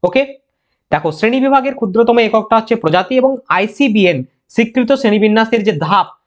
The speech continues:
সেই সাতটি ধাপে ভাগ রয়েছে এবং আইসিবিএন নিয়ম অনুযায়ী তোমাদের কি এটা হচ্ছে নাম হবে ল্যাটিন ভাষায়। পরবর্তী কোশ্চেন, নিম্নের কোনটি স্পন্দন গতির উদাহরণ নয়?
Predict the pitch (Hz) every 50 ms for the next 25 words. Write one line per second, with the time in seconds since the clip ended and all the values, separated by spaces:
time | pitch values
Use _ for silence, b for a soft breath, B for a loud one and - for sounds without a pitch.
0 | _ _ _ - - 226 226 226 - 214 196 196 - 254 247 208 233 226 247 240
1 | 220 233 233 226 226 226 233 226 247 269 262 - _ _ _ - 190 208 202 196
2 | 180 196 220 220 - 277 262 226 269 277 277 254 226 226 233 247 262 254 233 -
3 | 220 240 247 240 247 254 254 240 240 233 233 233 226 - 262 254 220 226 226 -
4 | 269 294 262 190 165 175 202 214 208 220 226 220 190 151 147 - 180 180 156 127
5 | - - - 95 90 _ _ _ _ _ _ _ _ _ _ _ _ _ _ _
6 | _ _ _ _ _ _ _ _ _ _ _ _ _ _ _ _ b b b b
7 | b b b b b b b _ - 196 202 214 233 247 254 247 - 254 - 190
8 | 180 151 - 208 233 254 233 214 208 226 226 226 - 226 226 254 262 262 254 277
9 | 285 277 - - - 226 220 220 226 247 254 254 247 254 247 254 262 247 196 160
10 | 180 175 180 190 185 202 196 175 151 123 110 101